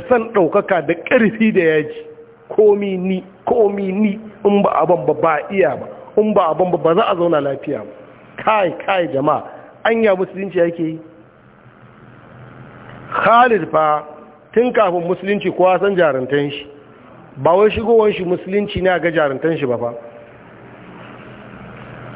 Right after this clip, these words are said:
Amma da za a ɗauki mukami a ce an ba wani riƙa,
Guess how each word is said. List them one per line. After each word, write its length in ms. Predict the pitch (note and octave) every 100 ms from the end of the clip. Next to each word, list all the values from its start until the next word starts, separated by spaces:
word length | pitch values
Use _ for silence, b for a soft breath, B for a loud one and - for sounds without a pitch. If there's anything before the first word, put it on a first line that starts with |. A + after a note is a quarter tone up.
| - - -
Amma 240 | F3+ A3
da 140 | A3
za 100 | G3 G3
a 40 |
ɗauki 220 | D#3+ D#3+
mukami 420 | F#3 E3+ F3+ F3+
a 80 | D#3
ce 120 | -
an 180 | F3+ E3+
ba 140 | F3 E3
wani 220 | D#3+ D#3+
riƙa, 420 | D#3 D#3+ D#3+